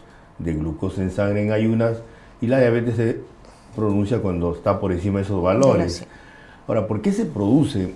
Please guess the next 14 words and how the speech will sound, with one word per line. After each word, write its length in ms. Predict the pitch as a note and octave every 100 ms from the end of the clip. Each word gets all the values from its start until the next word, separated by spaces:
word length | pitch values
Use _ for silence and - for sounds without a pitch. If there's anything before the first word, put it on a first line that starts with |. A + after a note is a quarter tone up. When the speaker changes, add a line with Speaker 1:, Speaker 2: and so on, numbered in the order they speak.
| -
Speaker 1:
En 80 | G#2+
realidad 260 | A#2 E3+ D4
es 80 |
una 100 | C#4+
enfermedad 680 | A3 D3+ A2+ G#2+ A#2+ B2+ C3 - - -
de 200 | F#2+ F#2+
tipo, 1040 | D#2+ A2+ A#2+ B2 A2+ G#2 - F2 E2+ D#2+
eh, 60 | -
hereditaria, 800 | F#2 F2 E2 - A2 F#2 G2 D#3 -
tiene 200 | G2+ G2
genes 380 | - A#2 A#2 G2+
que 120 | F#2+
la 140 | E2
producen, 640 | D#2 E2 E2 E2+ - B2+